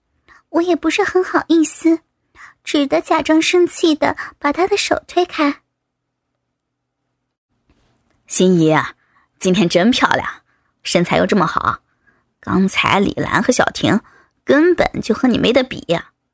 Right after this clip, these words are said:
Speaker 2: 全班，啊，不，不，不，全系里估计都没几个能跟你相提并论的呢。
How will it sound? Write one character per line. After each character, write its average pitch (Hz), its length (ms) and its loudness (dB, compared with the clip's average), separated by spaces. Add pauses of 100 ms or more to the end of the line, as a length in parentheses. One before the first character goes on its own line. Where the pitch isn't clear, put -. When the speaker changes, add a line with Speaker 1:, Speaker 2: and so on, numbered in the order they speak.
(520)
Speaker 2:
全 208 340 0
班， 226 280 2 (240)
啊， 170 160 -8
不， 170 240 2
不， - 120 -8
不， - 100 -18 (380)
全 - 380 2
系 330 320 2
里 - 240 -2 (260)
估 202 220 2
计 185 180 0
都 175 140 0
没 180 160 2
几 - 220 -4
个 170 220 -2
能 170 200 0
跟 196 160 0
你 185 140 -2
相 190 260 -2
提 - 160 -4
并 196 240 0
论 240 180 2
的 110 120 -4
呢。 - 100 -12